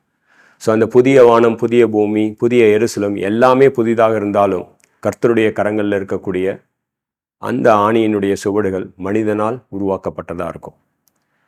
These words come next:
So, தாமஸ் ஒரு தடவை சந்தேகமா கேட்ட பொழுது தன்னுடைய ஆணி தழும்புகளை தாமஸுக்கு காமிச்சார், தோமோவுக்கு.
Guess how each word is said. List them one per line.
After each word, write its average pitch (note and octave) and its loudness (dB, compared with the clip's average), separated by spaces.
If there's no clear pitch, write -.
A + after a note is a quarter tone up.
So, - -4
தாமஸ் C3 2
ஒரு A2 0
தடவை A#2 6
சந்தேகமா A2+ 2
கேட்ட A2+ 0
பொழுது G#2+ -2
தன்னுடைய G#2+ 2
ஆணி A2+ 2
தழும்புகளை B2 2
தாமஸுக்கு G2 -4
காமிச்சார், F2+ -10
தோமோவுக்கு. G#2+ -2